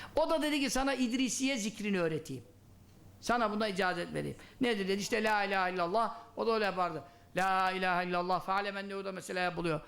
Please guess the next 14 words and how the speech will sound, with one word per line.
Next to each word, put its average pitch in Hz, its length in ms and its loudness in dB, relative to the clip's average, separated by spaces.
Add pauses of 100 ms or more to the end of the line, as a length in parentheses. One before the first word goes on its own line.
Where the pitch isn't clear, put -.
(260)
"La 190 380 2
ilahe 185 400 -2
illallah" 185 640 2
diyorsun, 190 420 -2
diyorsun. 190 320 -2
On 196 180 2
kere 165 300 0
dedin, 156 180 -2
elli 185 240 0
kere 165 260 0
dedin, 165 200 -2
kaç 185 240 -2
kere 180 220 0
dedin. 160 320 -2